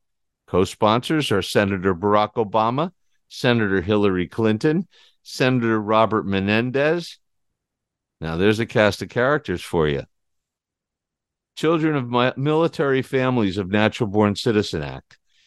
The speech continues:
Children of Military Families Natural Born Citizen Act. Okay, that's what it's called.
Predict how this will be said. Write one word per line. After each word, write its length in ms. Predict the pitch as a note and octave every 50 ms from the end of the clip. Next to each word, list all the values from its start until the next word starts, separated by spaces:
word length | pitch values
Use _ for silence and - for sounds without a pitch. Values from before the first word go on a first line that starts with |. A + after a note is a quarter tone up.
| _ _ _
Children 420 | - - D3+ D#3 D#3+ D#3+ D#3+ D3+
of 140 | D3 C3 A#2+
Military 720 | A2+ A#2+ C3+ C#3+ D3 D3 D3+ D3+ - D#3+ C#3+ C#3 C3+ C#3
Families 800 | B2+ - - B2+ A#2+ A#2 A#2 A#2+ A#2 A#2 A2 A2 A2 G#2+ G2 G2+ G2+
Natural 460 | G2+ G2+ G2+ G2+ G2 - - A#2 G#2
Born 520 | F#2+ F2+ - - F#2+ F#2 G2 F#2+ F#2+ F#2
Citizen 520 | F2 - - A2 F#2+ F#2 E2 - - C#2+ C2+
Act. 340 | C2 C2 B1+ C2+ _ - D2+
Okay, 320 | C2+ - - E2 D#2+ D#2
that's 260 | D#2+ F2 F2+ F2 -
what 120 | G2 F2+ D#2+
it's 140 | D2+ -
called. 340 | - - E2 C#2+ C2+ - -